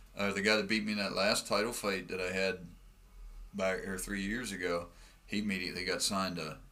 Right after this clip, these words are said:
you know, Bellator right off the bat, or right after he beat me. And, uh,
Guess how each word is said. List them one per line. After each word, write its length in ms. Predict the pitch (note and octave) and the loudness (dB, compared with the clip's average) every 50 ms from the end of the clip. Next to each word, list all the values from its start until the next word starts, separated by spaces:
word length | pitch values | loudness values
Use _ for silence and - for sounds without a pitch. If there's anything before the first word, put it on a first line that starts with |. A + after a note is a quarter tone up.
| - - | -18 -12
you 100 | F2+ F2 | -8 -6
know, 120 | F2 E2+ D2 | -4 -4 -2
Bellator 540 | D#2+ F#2+ A2 B2+ A#2 - F2 D2+ D2+ D2+ - - - - - - - | 0 0 0 0 0 -2 -6 -8 -8 -10 -12 -16 -18 -20 -18 -8 -4
right 180 | E2+ E2 D#2+ | -2 -2 -2
off 200 | D#2+ D#2 D2+ - | -2 -4 -6 -8
the 60 | - - | -8 -6
bat, 280 | D2+ - - - - - - | -6 -6 -6 -6 -8 -8 -4
or 80 | G2+ G2 | -2 2
right 180 | G2+ G#2 G2+ | 4 4 6
after 220 | F#2+ F#2+ - - E2 | 4 4 2 0 -4
he 60 | D#2+ | -4
beat 220 | D#2+ F2+ G#2+ - - | -2 -2 -2 -2 -4
me. 220 | D2 D2 - - - - - - - - - - - - - - | -6 -8 -10 -12 -16 -18 -18 -18 -18 -18 -18 -18 -18 -14 -10 -6
And, 280 | F2 F2 F2 F2 F2 | -4 -4 -4 -2 -2
uh, 260 | F2 E2 D#2+ D#2 D#2 | -2 0 0 -2 -4